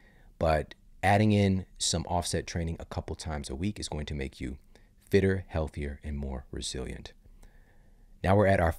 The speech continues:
final one of our four overlooked exercises that will make you fitter, healthier, and more resilient. Number four is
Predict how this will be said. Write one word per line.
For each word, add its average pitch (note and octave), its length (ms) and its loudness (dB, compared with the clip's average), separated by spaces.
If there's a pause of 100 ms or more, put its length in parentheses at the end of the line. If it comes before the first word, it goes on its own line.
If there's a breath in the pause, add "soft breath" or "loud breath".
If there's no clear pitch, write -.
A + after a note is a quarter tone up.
(160)
final A2+ 480 2 (600)
one F#2 220 2
of E2+ 160 0
our D2 200 0
four A#2+ 720 2 (160)
overlooked A2 500 2
exercises D2+ 800 -2
that C#2+ 160 -2
will D2+ 80 -2
make D#2 260 -4
you D#2 60 -4
fitter, A2 480 0 (240)
healthier, E2 560 -2
and D#2+ 100 -6
more D2 220 -2
resilient. G#2+ 560 4 (600 soft breath)
Number D#2+ 220 -2
four C#3+ 520 6 (600 soft breath)
is D#2 220 0